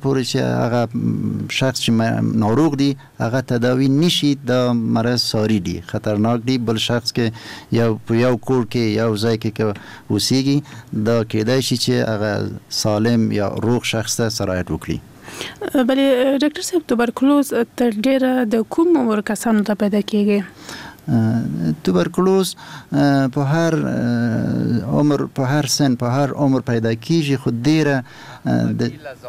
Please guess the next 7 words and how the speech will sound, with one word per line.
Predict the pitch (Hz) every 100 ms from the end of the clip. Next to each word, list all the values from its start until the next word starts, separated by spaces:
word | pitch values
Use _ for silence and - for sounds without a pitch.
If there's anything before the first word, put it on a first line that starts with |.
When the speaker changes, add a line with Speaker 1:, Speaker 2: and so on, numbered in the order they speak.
| 120 - - - -
Speaker 1:
سو-، | - - - 117 117 -
سوار-، | 139 143 131 -
څوارلس | 139 147 139 - 143
کال | 139 139 - - -
تر، | 131 139 131
اه، | 131 123 110 107 101 104
پنځه | 117